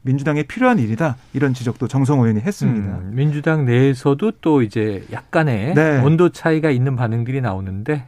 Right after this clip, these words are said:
Speaker 2: 이 멸공, 멸콩 논란, 이 오평론가님 어떻게 좀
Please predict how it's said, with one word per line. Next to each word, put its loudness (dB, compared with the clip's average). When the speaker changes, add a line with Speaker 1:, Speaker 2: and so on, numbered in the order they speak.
Speaker 2:
이 -8
멸공, 4
멸콩 0
논란, 2
이 -4
오평론가님 -2
어떻게 0
좀 -2